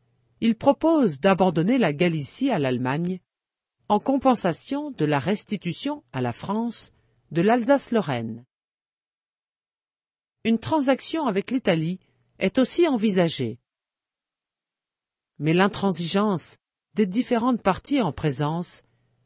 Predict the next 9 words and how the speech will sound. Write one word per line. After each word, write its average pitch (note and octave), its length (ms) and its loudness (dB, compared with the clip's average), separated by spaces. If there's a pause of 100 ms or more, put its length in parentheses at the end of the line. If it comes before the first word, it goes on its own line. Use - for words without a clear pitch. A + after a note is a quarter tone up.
fait - 260 0
échouer C#4 340 -2
cette - 240 -2
tentative F3 520 -4
de C#3 120 0
paix. A#2+ 380 -6 (1500)
Une E3 140 -2
seconde B3 480 2
proposition E3 720 -2